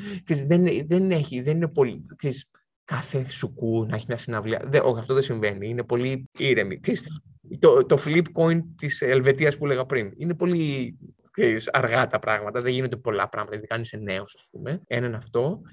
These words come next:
Β, για πολλούς ανθρώπους τους ενοχλεί αυτό, η σκοτεινιά και τη βροχή. Εγώ, όντας, έχοντας κάνει στο Λονδίνο αρκετά χρόνια, το είχαμε συζητήσει, Δημήτρη, έχω συνηθίσει, δεν μου κάνει, με-, εμένα δεν με ενοχλεί, αλλά καταλαβαίνω πολλούς Έλληνες, ειδικά που έχουν ενώσει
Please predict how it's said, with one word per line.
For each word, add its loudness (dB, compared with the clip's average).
Β, -2
για 2
πολλούς 2
ανθρώπους -2
τους -10
ενοχλεί -2
αυτό, -4
η -20
σκοτεινιά -2
και -6
τη -4
βροχή. -6
Εγώ, 4
όντας, -2
έχοντας -2
κάνει 0
στο -8
Λονδίνο 0
αρκετά -4
χρόνια, -8
το -10
είχαμε -8
συζητήσει, -10
Δημήτρη, -8
έχω -2
συνηθίσει, -6
δεν -2
μου -8
κάνει, -10
με-, -10
εμένα 0
δεν 0
με -2
ενοχλεί, -2
αλλά -2
καταλαβαίνω 2
πολλούς 0
Έλληνες, 2
ειδικά -4
που -2
έχουν -4
ενώσει -4